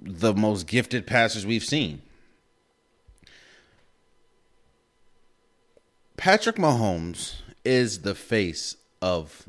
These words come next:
the N F L. Now, yes, the N F L has the shield, and it's always gonna be about the teams. But when we think about a player, the first player that will come to mind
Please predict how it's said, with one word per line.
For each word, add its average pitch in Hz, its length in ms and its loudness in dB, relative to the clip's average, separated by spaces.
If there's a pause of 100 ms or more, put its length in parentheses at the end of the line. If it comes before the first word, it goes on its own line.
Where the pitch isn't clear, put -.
the 80 140 -10
N 82 120 -6
F 80 220 -10
L. - 240 -16 (680)
Now, 117 100 4
yes, 131 340 4
the 135 100 4
N 131 80 6
F 127 140 2
L 123 120 8
has 107 220 6
the 104 100 -2
shield, 87 460 2
and 87 160 -2
it's 82 140 -4
always 95 260 -2
gonna 92 180 -4
be 90 320 -4
about 82 260 -4
the - 60 -18
teams. 80 540 -2 (340)
But 110 100 6
when 117 160 8
we 160 120 10
think 165 220 6
about 113 220 8
a 78 60 0
player, 87 480 -4 (380)
the 98 100 -6
first 170 520 0
player 117 340 4
that 87 180 0
will 82 100 -10
come 135 300 -2
to 135 140 -4
mind 90 400 -4